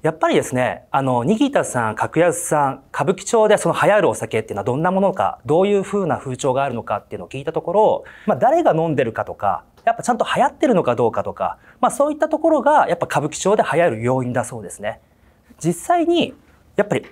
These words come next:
お店の、まあ、それこそその、まあ、店舗のスタッフの子、女の子だったりとか、男の子だったりとかっていう力が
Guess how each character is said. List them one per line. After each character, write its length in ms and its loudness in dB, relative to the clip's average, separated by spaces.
お 100 6
店 360 4
の、 320 2
ま 380 2
あ、 20 -20
そ 140 -2
れ 100 2
こ 120 2
そ 120 0
そ 140 -6
の、 420 -2
ま 160 0
あ、 40 -4
店 200 -4
舗 80 -6
の 60 -2
ス 80 -8
タ 100 -2
ッ 60 -10
フ 80 -8
の 60 -4
子、 320 0
女 200 0
の 80 -2
子 100 -6
だ 80 -2
っ 80 -14
た 80 -8
り 80 -6
と 80 -8
か、 100 4
男 260 -2
の 80 0
子 100 -6
だ 80 0
っ 80 -12
た 100 -6
り 60 -8
と 100 -14
か 100 -6
っ 80 -10
て 180 -14
い 160 -6
う 60 -6
力 380 0
が 340 2